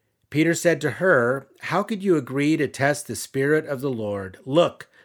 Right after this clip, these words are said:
the feet of the men who buried your husband are at the door, and they will carry you out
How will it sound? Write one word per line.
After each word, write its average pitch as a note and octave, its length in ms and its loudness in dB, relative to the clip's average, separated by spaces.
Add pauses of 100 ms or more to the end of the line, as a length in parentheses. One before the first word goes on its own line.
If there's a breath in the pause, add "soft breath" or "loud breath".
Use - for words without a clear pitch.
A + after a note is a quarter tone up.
(140 soft breath)
the - 80 -8
feet F#3+ 300 -2
of F#3 140 4
the E3 100 0
men E3+ 400 0
who C#3+ 140 -4
buried C3 360 2
your C3+ 120 -4
husband B2 580 -2 (140)
are A#2+ 160 -4
at C3 260 -4
the D#3+ 80 -2
door, G2+ 480 -4 (360 soft breath)
and A#2 120 -8
they B2 100 -2
will A#2+ 160 -2
carry B2+ 320 -2
you C3+ 300 0
out A2 280 -4